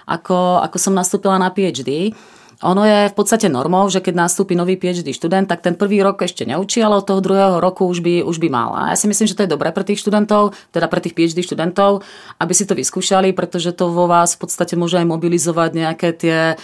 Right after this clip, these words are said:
dôležité skily, ktoré, napríklad hovoriť pred tým publikom, naučiť sa reagovať a tak ďalej. No ale my sme mali vtedy tých P H D študentov veľmi málo. Možno práve to je dôvod, prečo ma,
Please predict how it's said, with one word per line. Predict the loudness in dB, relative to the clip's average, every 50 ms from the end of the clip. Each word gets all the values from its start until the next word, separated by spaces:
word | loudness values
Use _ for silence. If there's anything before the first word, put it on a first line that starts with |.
| -18 -20 -18 -14 -14
dôležité | -12 -4 -2 0 2 2 2 0 -2 -6 -8 _ -2 -2 0 2 2 2 2 2 0 -2 -6 _ _ _ _ _ _ _ _ -16
skily, | -10 -6 -4 -4 -4 -4 -2 0 2 2 2 0 0
ktoré, | -6 -8 -4 -2 0 2 2 2 4 2 2 0 0
napríklad | 0 -2 0 0 2 0 0 -2 -2
hovoriť | -10 -12 -4 -2 0 0 2 0 0 -2
pred | -6 -8 -6
tým | -4 -6 -6
publikom, | -6 -6 -4 -4 -4 -4 0 0 2 2 2 2 0
naučiť | -2 -2 -2 -2 -2 -2 -4 -4 -6 -6 -4
sa | -2 0 2 2 2 2 2 0 -2 -4
reagovať | -8 -8 -6 -4 -2 -2 0 -2 -2 -2 -2 -2 -2 -2 -2 -4
a |
tak | -4 -4 -4
ďalej. | -2 -2 -2 0 0 0 -2 -4 -10 -18 -20 -20 -20 -20 -12 _
No | -2 0 2 4 4
ale | 6 4 4
my | 2 0 0 -2 -2
sme | 0 0 0
mali | 2 2 2 0 0
vtedy | -2 -4 -4 -4 -4
tých | -4 -6 -2
P | -2 -2 -2
H | -2 -4
D | -6
študentov | -8 -6 -4 -2 -2 -2 -2 0 0 0 0 0 0
veľmi | 0 0 0 0 0
málo. | 0 0 0 0 0 0 0 -2 -4 -8 _
Možno | -8 -6 -6
práve | -4 0 2 2 4 2 2
to | 0 -2 -4
je | -2 0
dôvod, | 0 0 0 0 -2 -2
prečo | -6 -6 -4 -2 -2 0
ma, | 0 2 0 0 0